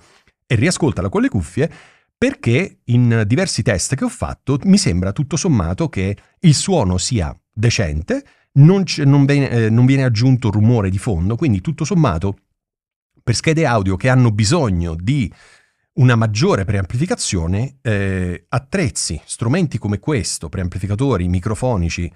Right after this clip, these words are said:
eh, possono essere la soluzione migliore. Fammi sapere se tu utilizzi microfoni dinamici e se utilizzi già dei, eh, preamplificatori microfonici, come ad esempio il Cloud Lifter, il Fated,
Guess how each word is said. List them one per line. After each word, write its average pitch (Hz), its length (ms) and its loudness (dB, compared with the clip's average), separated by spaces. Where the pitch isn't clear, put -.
eh, 87 720 -2
possono 208 320 -2
essere 104 300 -6
la 113 80 0
soluzione 85 640 -4
migliore. 69 480 -4
Fammi 247 220 4
sapere 139 260 2
se 98 160 -2
tu 190 120 0
utilizzi 143 420 0
microfoni 107 560 0
dinamici 196 640 0
e - 120 -6
se - 180 -4
utilizzi 151 560 0
già 147 340 2
dei, 131 340 0
eh, 107 260 2
preamplificatori 117 680 0
microfonici, 95 720 -2
come 101 360 -2
ad 90 60 -2
esempio 95 300 -4
il 90 60 -10
Cloud 90 260 -4
Lifter, 135 480 0
il 107 100 -2
Fated, 117 800 -2